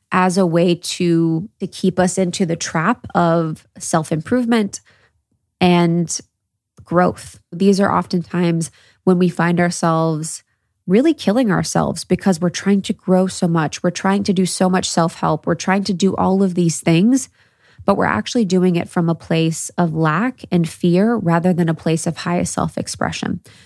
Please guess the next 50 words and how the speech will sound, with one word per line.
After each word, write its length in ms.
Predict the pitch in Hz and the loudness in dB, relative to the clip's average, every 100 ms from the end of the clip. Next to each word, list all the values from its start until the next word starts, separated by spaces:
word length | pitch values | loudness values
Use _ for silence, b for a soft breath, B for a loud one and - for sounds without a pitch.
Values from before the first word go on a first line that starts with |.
| b | b
So 180 | - 196 | 0 2
I 80 | 208 | 4
always 240 | 226 233 | 4 2
have 120 | 214 | -2
to 40 | - | 0
be 120 | 185 | 2
mindful 400 | 165 165 160 170 | 2 2 2 0
of 120 | 160 | 2
when 160 | 170 160 | 0 0
we 80 | 156 | 0
see 240 | - 214 | -2 0
managers 640 | 214 190 196 185 190 185 | 2 2 2 0 -2 0
also 260 | 196 180 175 | -2 0 0
show 240 | - 160 | 2 2
up 120 | 156 | 2
online 500 | 160 156 156 170 247 254 b b b b | 2 2 2 2 0 -2 b b b b
of 120 | 175 | 0
other 200 | 180 165 | 2 0
people. 360 | - 170 - - _ b b b b b b b b _ _ - | -4 -6 -6 -10 _ b b b b b b b b _ _ -2
And 120 | 233 | 2
the 60 | 226 | 2
second 280 | 294 294 247 | 0 0 2
one 180 | 226 190 | 2 2
is 360 | 190 196 226 | 4 4 2
firefighters. 720 | - 196 185 170 160 - - - - | 0 2 2 0 0 -4 -8 -14 -10
So 100 | 202 | -2
firefighters 760 | 202 262 262 208 220 247 - - - | 0 0 2 2 2 0 -4 -14 -2
are 120 | 180 | 2
also 220 | 190 233 | 2 0
called 220 | 220 190 202 | 0 0 0
distractors, 760 | - 170 147 - 175 254 - _ _ | 0 -2 -2 -2 -2 -2 -6 _ _
and 160 | 196 190 | 2 4
they 80 | 196 | 4
are 140 | 196 | 4
reactive 560 | 196 185 190 - 262 226 | 4 2 0 0 0 2
and 100 | 185 | 2
they 100 | 180 | 2
try 240 | - 196 | 2 0
to 80 | 233 | 2
make 200 | 226 214 | 2 2
us 80 | 196 | 0
shift 340 | - 214 - | 0 -2 0
gears 380 | 160 165 180 202 | 2 2 2 0
and 160 | 180 156 | -2 0
balance 420 | 175 180 214 - | 0 2 2 0
other 200 | 185 180 | 0 0
parts 340 | - - - | 0 -4 -2
of 100 | 180 | -2
the 80 | 165 | -2
system. 440 | - - - - | -2 -4 -6 -8